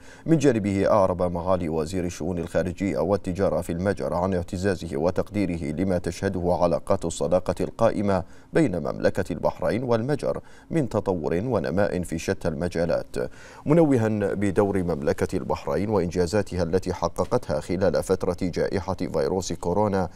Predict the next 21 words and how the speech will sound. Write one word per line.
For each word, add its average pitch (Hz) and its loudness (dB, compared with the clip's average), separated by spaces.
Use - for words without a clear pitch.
كوفيد 92 4
تسعة 85 -2
عشر، 78 0
وما 110 4
قدمته 85 -2
من 73 -6
دعم 82 2
ومساندة 85 0
للمجر 87 -2
في 87 -4
تلك 92 -4
الفترة 92 0
من 165 2
خلال 104 0
توثيق 82 -2
اللقاحات 87 0
الصينية 87 0
التي 92 0
تم 87 0
استخدامها 85 -2
للمواطنين 95 0